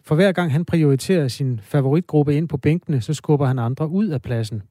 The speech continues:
Et anekdotisk eksempel er, at i gamle dage var der kiosk på Intercity-togene, og der stod så alle drankerne, og sørgede dermed for, at andre passagerer følte sig beklemt ved at handle der.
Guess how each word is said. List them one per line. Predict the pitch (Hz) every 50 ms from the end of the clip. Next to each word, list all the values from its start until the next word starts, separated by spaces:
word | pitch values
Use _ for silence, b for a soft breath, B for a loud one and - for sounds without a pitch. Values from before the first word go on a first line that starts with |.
| _ _ _ _ _ _ _ -
Et | - 147
anekdotisk | 156 160 135 143 143 - - 190 180 156 143 127 - -
eksempel | 151 120 - - 180 180 151 143 131 120 113
er, | - 151 147 165 175 160 - _ -
at | 156 139 135
i | 147
gamle | 127 - 135 135 160 170 170
dage | 151 147 139 139 151 156 143 - _
var | - 127 120
der | 120
kiosk | - - - 151 160 165 - _
på | - 147
Intercity-togene, | 139 127 120 - 127 117 - 170 170 175 156 - - 143 131 131 131 127
og | 123 -
der | 180 165
stod | - - 180 151
så | 139 156
alle | 139 135 151 156
drankerne, | - 127 127 139 160 156 165 143 135 123 107 _ _ _
og | - 156
sørgede | - 175 185 196 185 190
dermed | 185 160 147 147 147 151 147 - _
for, | - - 151 147 151
at | 139 143 131 123 120
andre | 123 147 165 170
passagerer | - - 139 127 131 120 120 151 139 127
følte | 117 - 139 127 120 120
sig | 113 120 110
beklemt | - 120 - - 160 160 156 - -
ved | 131 127
at | 123 117
handle | 104 127 127 127 143 143
der. | 131 127 113 107